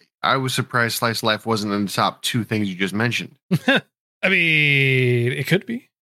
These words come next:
Speaker 1: I mean, it follows his life.
Speaker 2: Well, it, it kinda
Speaker 1: You know?
Speaker 2: follows both of 'em, but, uh, but it follows, like, it's, it's not one particular person in particular that they're actually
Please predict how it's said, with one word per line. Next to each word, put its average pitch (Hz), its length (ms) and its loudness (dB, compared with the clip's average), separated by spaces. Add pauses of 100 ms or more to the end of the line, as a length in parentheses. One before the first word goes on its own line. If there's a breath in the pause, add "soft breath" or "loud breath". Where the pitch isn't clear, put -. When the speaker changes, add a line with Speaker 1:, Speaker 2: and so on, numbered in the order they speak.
(180)
Speaker 1:
I 147 60 0
mean, 127 140 2
it 110 80 0
follows 131 480 0
his 110 180 -2
life. 127 460 -4 (340)
Speaker 2:
Well, 330 320 4
it, 240 340 -2
it 254 120 0
kinda 320 180 0
Speaker 1:
You - 60 2
know? 202 40 0
Speaker 2:
follows 214 400 2
both 160 320 0
of 123 140 -6
'em, 123 240 0
but, 131 340 0 (420)
uh, - 480 -14
but 185 260 0
it 170 120 -4
follows, 196 400 2
like, 165 240 2
it's, 175 240 0
it's 190 440 -2
not 202 280 2
one 160 560 2
particular 156 800 0
person 143 800 2 (380)
in 180 180 2
particular 160 1000 0
that 123 220 0
they're 139 160 2
actually 131 800 2